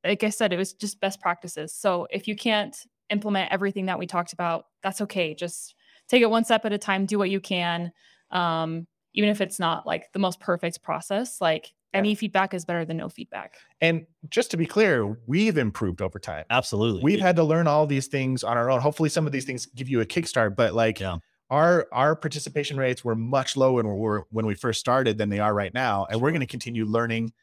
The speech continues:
Speaker 2: things as well and improving. So
Speaker 3: Yeah.
Speaker 2: don't be afraid. Like, what is the, there's, have you guys ever heard of Adventure Time? There's,
Speaker 3: No.
Speaker 2: it's a,
Speaker 1: It's a
Speaker 2: it's a
Speaker 1: T V show.
Speaker 2: cartoon.
Speaker 1: <laughs>
Speaker 2: Yeah. There's a, one of my favorite quotes is from Adventure Time. And it, uh, he says,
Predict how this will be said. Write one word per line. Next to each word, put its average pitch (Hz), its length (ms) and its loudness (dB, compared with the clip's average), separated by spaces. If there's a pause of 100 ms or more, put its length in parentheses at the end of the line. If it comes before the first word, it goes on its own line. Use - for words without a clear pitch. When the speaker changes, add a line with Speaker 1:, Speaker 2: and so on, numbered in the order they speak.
(260)
Speaker 2:
things 113 260 -2
as 104 140 -4
well 123 260 4
and 107 100 -2
improving. 101 400 -6
So 120 360 0 (260)
Speaker 3:
Yeah. 90 80 -16
Speaker 2:
don't 165 240 2
be 185 120 2
afraid. 143 520 0 (340)
Like, 120 200 -4 (380)
what 139 180 0
is 147 100 0
the, 127 420 0 (120)
there's, 131 200 -6 (200)
have - 120 -14 (120)
you 120 160 -10
guys 139 100 0
ever 127 100 0
heard 117 120 0
of 98 80 -2
Adventure 95 400 -4
Time? 110 320 -4 (720)
There's, 110 140 -4
Speaker 3:
No. 120 100 -4
Speaker 2:
it's 101 60 -2
a, 98 40 0
Speaker 1:
It's 104 120 0
a - 20 4
Speaker 2:
it's 175 140 0
a 113 40 4
Speaker 1:
T 107 40 2
V 98 60 -2
show. 110 120 2
Speaker 2:
cartoon. 127 560 -2
Speaker 1:
<laughs> 131 40 -2
Speaker 2:
Yeah. 123 260 4 (320)
There's 135 200 4
a, 131 320 2
one 143 160 0
of 147 40 2
my 143 60 4
favorite 143 300 2
quotes 135 340 0
is 110 60 -8
from 113 160 -2
Adventure 107 320 -2
Time. 98 180 -2
And 98 100 -4
it, 95 140 -6
uh, 98 300 -2
he 85 160 -6
says, 101 460 -2